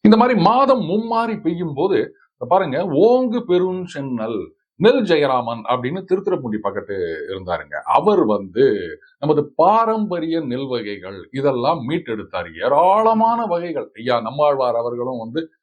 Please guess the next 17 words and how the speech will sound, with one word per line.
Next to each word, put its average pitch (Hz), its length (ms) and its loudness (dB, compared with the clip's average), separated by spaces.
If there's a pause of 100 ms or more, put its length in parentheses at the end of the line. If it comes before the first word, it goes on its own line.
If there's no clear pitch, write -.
(140)
"நமது 117 280 2
பாரம்பரிய 160 680 2
நெல் 139 240 -2
வகைகளுக்கு 127 400 -2
முக்கியத்துவம் 110 680 -2
கொடுங்கோ" 95 500 2
அப்படின்னு 110 500 -2
சொல்வாரு. 104 340 -4 (560)
இதுல 196 200 6
ஒரு 170 180 0
குறிப்பிட்ட 208 760 0 (440)
நெல் 190 200 -2
வகை 147 220 0
பேர் 208 240 2
எனக்கு 95 240 -8
மறந்து 104 340 -12
போச்சு. - 380 -20